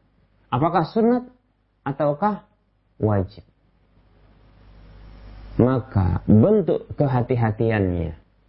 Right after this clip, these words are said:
bentuk kehati-hatiannya dalam masalah ini, walaupun kita ini tidaklah dikatakan ini wara, begitu ya, wallahu ta'ala alam, karena wara itu pada umumnya adalah masalah muamalah, ya.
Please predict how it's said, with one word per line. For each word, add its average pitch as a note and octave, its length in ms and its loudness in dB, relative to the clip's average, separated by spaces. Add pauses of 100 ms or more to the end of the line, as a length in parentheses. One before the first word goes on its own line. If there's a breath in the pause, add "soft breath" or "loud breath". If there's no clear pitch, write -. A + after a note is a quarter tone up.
(1200)
bentuk C3 400 4
kehati-hatiannya G2 960 -2 (160)
dalam G#2 200 0
masalah C3 400 -2
ini, A2+ 360 -2 (760)
walaupun G2+ 320 0
kita G#2 240 -2
ini C3+ 400 0 (320)
tidaklah B2 260 2
dikatakan A2+ 460 -2
ini A2+ 240 0
wara, G#2+ 500 0 (160)
begitu G2 320 -2
ya, G#2+ 160 -2 (240)
wallahu G#2 400 0
ta'ala F#2+ 160 -4
alam, F#2+ 400 -6
karena F#2 160 -4
wara F#2+ 400 -2
itu - 160 -8
pada F#2 160 -4
umumnya G2+ 400 0
adalah G2 320 -2
masalah G#2+ 240 -8
muamalah, C3 440 -4 (840)
ya. A2 240 -2